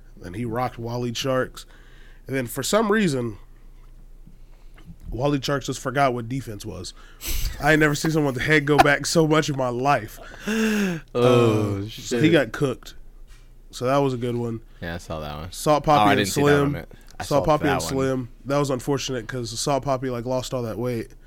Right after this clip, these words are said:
Speaker 1: Looked
Speaker 2: I
Speaker 1: good.
Speaker 2: I did see that one.
Speaker 1: That one was unfortunate 'cause I'm a, I like
Speaker 2: Man
Speaker 1: Salt
Speaker 2: said,
Speaker 1: Poppy.
Speaker 2: "Bing, bing."
Speaker 1: Yeah.
Speaker 2: Bing.
Speaker 1: I like Salt Poppy, so that was unfortunate to see. Um, then Logan and Dylan. I don't know if it was a good fight.
Speaker 2: Oh, it was awful.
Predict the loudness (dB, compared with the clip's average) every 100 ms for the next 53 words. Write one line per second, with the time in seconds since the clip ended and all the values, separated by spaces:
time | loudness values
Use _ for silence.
0 | -20 -20 -16 -2 0 0 0 2 2 2
1 | -2 -4 -4 0 0 0 -2 -2 -2 -2
2 | -6 -12 -4 0 2 0 -4 -2 -2 -2
3 | -2 -2 -2 -6 -2 0 2 0 -2 -4
4 | 2 6 6 8 8 8 2 2 2 0
5 | -14 -20 -14 4 6 6 -2 -4 2 4
6 | 4 2 -2 0 -2 -2 -6 -4 0 2
7 | 2 -2 -2 -2 -4 -8 -8 -6 -6 -6
8 | -10 -20 -18 -8 -6 -4 -6 -8 -10 -18
9 | -20 -20 -20 -20 -14 -4 -2 4 6 6
10 | 4 2 0 0 2 2 0 -4 -16 -20
11 | -20 -20 -20 -20 -20 -20 -20 -20 -20 -2
12 | 2 4 4 2 4 2 2 0 0 2
13 | 2 2 2 -2 -16 -16 -10 -4 -4 -4
14 | 2 6 6 2